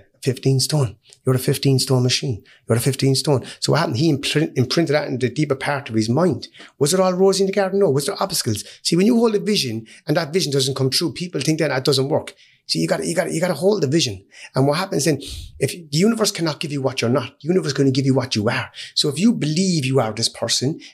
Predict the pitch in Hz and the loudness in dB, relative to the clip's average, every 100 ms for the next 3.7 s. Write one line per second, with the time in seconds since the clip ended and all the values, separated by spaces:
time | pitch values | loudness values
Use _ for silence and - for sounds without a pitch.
0 | - 131 208 196 139 - - - - _ | -6 -2 0 0 -4 -12 -20 -20 -20 _
1 | _ - 180 - 170 147 147 - 156 143 | _ -6 -4 -2 -2 0 -2 -2 -2 -2
2 | 131 131 139 127 131 156 208 233 233 113 | -4 -4 -4 2 2 2 2 0 -4 -8
3 | - - - - 185 208 202 | -12 -20 -6 0 2 2 -2